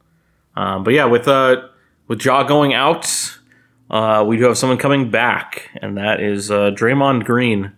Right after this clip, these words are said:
Uh, after twelve games, has been approved to come back. Uh, Adam Silver, you know, had enough sleepovers with them or something, 'cause, uh, it sounded pretty crazy where Draymond said he, he told Adam Silver he's just gonna retire.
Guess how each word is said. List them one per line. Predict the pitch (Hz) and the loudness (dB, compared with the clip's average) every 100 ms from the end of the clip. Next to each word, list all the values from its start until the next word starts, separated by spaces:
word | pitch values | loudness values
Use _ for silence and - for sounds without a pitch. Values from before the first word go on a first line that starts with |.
| _ _ _ _ _ | _ _ _ _ _
Uh, | - 101 101 | -6 -4 -4
after | - 101 | -4 -8
twelve | - 131 123 | 0 0 2
games, | 120 117 110 104 | 0 0 0 -4
has | 107 | -8
been | 101 107 101 95 _ _ _ _ _ | -4 -4 -4 -8 _ _ _ _ _
approved | - 139 147 143 | -4 2 2 2
to | 127 | -2
come | 135 131 | -2 2
back. | 131 143 - - - | 2 2 -2 -12 -14
Uh, | - 107 107 107 101 104 104 101 - | -6 -2 0 2 2 0 -4 -10 -6
Adam | 101 107 113 | -2 -2 -2
Silver, | 127 120 120 120 120 - _ _ _ _ | 0 2 2 0 -2 -10 _ _ _ _
you | 107 107 | -6 -4
know, | 110 | 0
had | 110 110 | 0 0
enough | 113 113 - - - _ _ _ | 0 0 -2 -12 -18 _ _ _
sleepovers | - 127 123 123 123 120 | -8 -4 2 2 4 2
with | 127 127 | 2 2
them | 127 | 0
or | 123 | 0
something, | 135 120 127 127 | -2 -2 -2 -2
'cause, | 113 98 - - _ _ _ _ _ | -4 -6 -10 -16 _ _ _ _ _
uh, | - - - | -6 -4 -4
it | - | -2
sounded | 190 151 | 0 2
pretty | 135 117 | 0 2
crazy | 120 113 117 | 2 2 0
where | 107 | -2
Draymond | 101 110 107 101 | 0 0 0 0
said | 107 | -2
he, | 110 101 | -2 -2
he | 113 | -4
told | 104 123 | 0 2
Adam | 117 113 | 4 2
Silver | 98 113 107 | 0 0 2
he's | 101 | 0
just | 101 - | -4 -4
gonna | 101 | -6
retire. | 98 98 98 95 | -2 -4 -4 -6